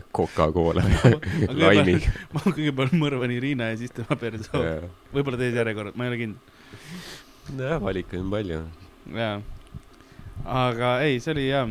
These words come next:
Speaker 2: Kooliajast oli tore. Me tasodega eriti ei mänginud. <laughs> See on see hea üleminek
Speaker 1: See on
Speaker 2: praegu.
Speaker 1: li-, liiga pehmo nagu.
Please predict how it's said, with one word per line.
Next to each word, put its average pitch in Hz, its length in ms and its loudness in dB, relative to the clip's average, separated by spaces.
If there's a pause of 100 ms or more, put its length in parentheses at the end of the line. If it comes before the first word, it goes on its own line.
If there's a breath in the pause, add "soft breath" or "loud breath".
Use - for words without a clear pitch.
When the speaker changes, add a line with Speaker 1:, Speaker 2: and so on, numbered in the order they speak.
(560)
Speaker 2:
Kooliajast 117 540 -2
oli 113 160 -4
tore. 120 220 0 (800 soft breath)
Me - 120 -10
tasodega 131 500 0
eriti - 320 2
ei 202 80 8
mänginud. - 500 -2 (240)
<laughs> - 380 2
See 208 240 8
on 220 160 10
see 185 160 8
hea 190 200 10
üleminek 143 600 8
Speaker 1:
See 87 100 0
on - 60 4
Speaker 2:
praegu. 147 240 6
Speaker 1:
li-, 101 100 2
liiga 90 240 12
pehmo 92 400 8
nagu. 78 300 0